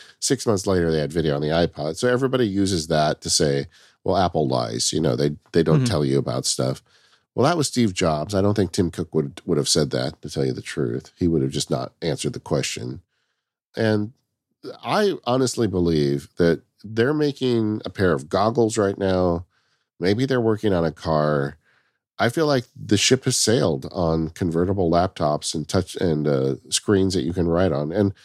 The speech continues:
Speaker 1: I think to our detriment, I would like to see them make one. I mean, it'd be kinda cool to be able to write on my Mac. Why not? You know, uh, I'm getting ready to go on a trip where I'm bringing a laptop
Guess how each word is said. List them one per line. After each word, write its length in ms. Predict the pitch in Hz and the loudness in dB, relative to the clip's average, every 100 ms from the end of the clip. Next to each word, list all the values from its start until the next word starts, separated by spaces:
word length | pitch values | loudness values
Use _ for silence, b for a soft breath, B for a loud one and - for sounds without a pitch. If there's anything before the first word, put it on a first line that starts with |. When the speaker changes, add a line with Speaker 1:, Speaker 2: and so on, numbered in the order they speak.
| b b b | b b b
Speaker 1:
I 80 | 135 | -2
think 180 | 196 - | 0 0
to 100 | 180 | 0
our 100 | 165 | 2
detriment, 480 | 160 180 90 78 | 0 0 -2 -2
I 140 | 104 175 | 0 0
would 160 | 165 | 0
like 180 | 101 107 | 0 0
to 80 | - | -2
see 140 | - 143 | -4 0
them 180 | 147 | 0
make 220 | 156 185 - | 0 -2 -2
one. 320 | 71 64 62 _ - | -2 -2 -8 _ -4
I 60 | 117 | 2
mean, 280 | 131 131 - b b b _ | 2 2 -4 b b b _
it'd 140 | 120 120 | 2 4
be 120 | 151 | 2
kinda 260 | - 175 - | 2 0 0
cool 400 | - 120 92 73 | 0 2 2 0
to 100 | 92 | 0
be 80 | |
able 160 | 90 80 | 0 2
to 80 | 73 | 0
write 200 | 73 73 | 0 0
on 100 | 69 | -2
my 140 | 69 | -2
Mac. 300 | 65 65 62 _ | -2 -4 -6 _
Why 160 | - 143 | 0 2
not? 420 | 180 135 - - _ - | 2 -2 -4 -14 _ -2
You 100 | 78 | 0
know, 300 | 78 110 - _ _ _ _ _ _ - | 2 -2 -6 _ _ _ _ _ _ -8
uh, 120 | - | -2
I'm 200 | 85 107 | 0 0
getting 220 | 117 143 127 | 0 2 2
ready 220 | 123 120 | 2 0
to 80 | 110 | 0
go 100 | 113 | 0
on 100 | 104 | 0
a 60 | |
trip 320 | 90 - 139 | -2 0 0
where 180 | - 104 | 0 2
I'm 120 | 101 | 2
bringing 300 | 92 101 107 | 0 0 2
a 100 | 95 | 2
laptop 640 | 87 90 98 - 107 110 | 2 2 0 0 0 0